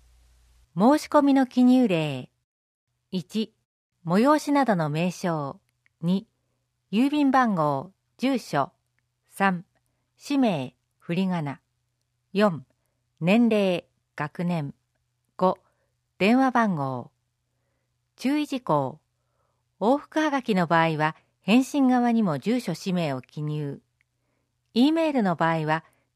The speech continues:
件名に催しなどの名称を記入。申し込み先からメールを受信できるように設定を。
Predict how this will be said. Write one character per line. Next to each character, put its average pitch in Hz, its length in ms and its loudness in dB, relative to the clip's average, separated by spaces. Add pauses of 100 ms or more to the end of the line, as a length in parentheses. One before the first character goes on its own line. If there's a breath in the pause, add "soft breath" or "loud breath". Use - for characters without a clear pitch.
件 226 220 4
名 226 200 2
に 196 240 0 (180)
催 208 360 4
し 277 120 -4
な 269 140 2
ど 214 100 2
の 143 140 -2
名 160 220 0
称 175 320 0
を 156 80 -2
記 - 200 -14
入。 143 380 -4 (1160)
申 247 160 6
し - 80 -10
込 269 140 6
み 240 100 4
先 - 260 -2
か 214 120 4
ら 208 140 2
メ 196 200 6
ー - 20 -2
ル 269 140 2
を 254 40 4
受 240 200 0
信 240 220 2
で 226 120 2
き 240 120 -4
る 208 100 0
よ 156 120 2
う 143 40 0
に 135 140 -2
設 - 220 -10
定 156 340 -4
を。 143 160 -4